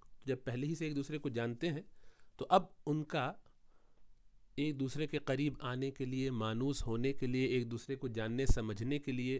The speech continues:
एक ऐसा अमल करना कि जो एक status symbol बन गया है, दिखावे की एक सूरत बन गया है।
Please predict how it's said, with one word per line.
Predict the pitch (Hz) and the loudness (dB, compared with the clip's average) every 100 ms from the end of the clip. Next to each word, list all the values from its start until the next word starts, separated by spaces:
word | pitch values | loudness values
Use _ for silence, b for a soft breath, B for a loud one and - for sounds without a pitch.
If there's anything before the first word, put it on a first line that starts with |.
| - | -4
एक | 131 - | -8 -6
ऐसा | 131 151 | -4 -4
अमल | - 127 165 | -4 -2 -4
करना | - 120 123 143 | -4 -6 -4 -4
कि | 135 | -4
जो | 120 127 | 0 2
एक | 135 - - - b b b b b b - - - - - | 2 -4 -12 -12 b b b b b b -18 -18 -18 -20 -10
status | 156 - 123 151 | -6 -2 -2 -2
symbol | - 117 117 151 | 0 2 4 4
बन | 143 131 123 | 4 2 2
गया | 123 123 | 2 2
है, | 120 127 123 - 117 | 0 -2 -4 -8 -8
दिखावे | 113 - 120 123 139 | -8 -2 -2 0 0
की | 139 | -2
एक | - | -2
सूरत | - 117 143 | -4 -2 -2
बन | 123 120 | 0 -2
गया | 117 120 117 | 0 0 0
है। | 117 | 0